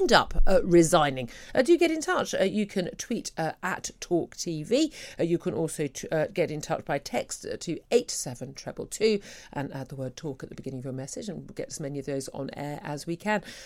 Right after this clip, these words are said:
Uh, J J, um, what do you, okay, first of all, um, do you think it was the right thing for Sir Keir Starmer to do, to say that he would resign if he's fined?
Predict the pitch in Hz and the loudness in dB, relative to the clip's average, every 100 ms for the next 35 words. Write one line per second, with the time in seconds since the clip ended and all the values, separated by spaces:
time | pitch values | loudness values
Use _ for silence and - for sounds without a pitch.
0 | - 254 247 285 233 202 240 233 - - | 4 4 6 6 6 6 4 2 -6 -20
1 | - - - 220 277 415 427 370 294 254 | -20 -20 -12 2 4 6 4 4 4 4
2 | - 175 339 339 226 - - - - - | 2 2 2 2 0 -8 -20 -20 -4 4
3 | 262 220 - 320 427 427 359 320 302 302 | 4 4 2 6 8 8 8 6 8 8
4 | 262 - - - 151 - - - - - | 8 4 -6 -6 -8 -8 -6 -4 -4 -4
5 | 123 123 120 - 147 127 - 165 131 160 | -6 -6 -10 -6 -4 -2 -2 -2 2 2
6 | 143 143 147 143 143 139 131 139 127 127 | 2 -2 -2 -4 -4 -4 -4 -6 -8 -8
7 | 117 - | -8 -10